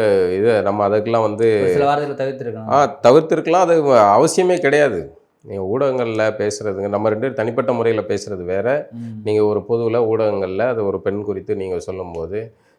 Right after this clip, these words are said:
Speaker 1: ஆ, அது வந்து அந்த வார்த்தைகள்ல கவனம் அவசியமானது. அந்த வகையில சீமான் அவர்கள் வந்து அந்த வார்த்தைகளை பயன்படுத்தியிருக்க கூடாது. அந்த பெண் இவரை எப்படி திட்டினாலுமே கூட, ந-, கடைசியில வந்து இவர் வந்து உணர்ச்சி வசப்பட்டு,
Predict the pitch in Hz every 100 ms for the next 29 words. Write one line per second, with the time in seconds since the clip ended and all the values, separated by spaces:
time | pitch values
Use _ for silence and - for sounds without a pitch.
0 | - 95 92 92 90 90 107 95 90 92
1 | 92 98 90 90 98 87 90 92 85 80
2 | 82 - 90 78 76 73 - - 120 127
3 | 113 107 104 120 101 110 110 101 87 85
4 | 90 85 98 95 85 82 85 87 82 104
5 | 147 _ _ - _ 104 120 120 95 95
6 | 92 87 87 78 78 - 92 107 107 117
7 | 131 151 143 113 113 113 117 113 87 113
8 | 117 117 - 107 98 98 104 98 87 87
9 | 139 - _ _ _ _ _ _ - 98
10 | 98 107 127 151 123 131 131 135 123 110
11 | 113 127 113 123 135 120 117 120 113 113
12 | 113 101 98 95 87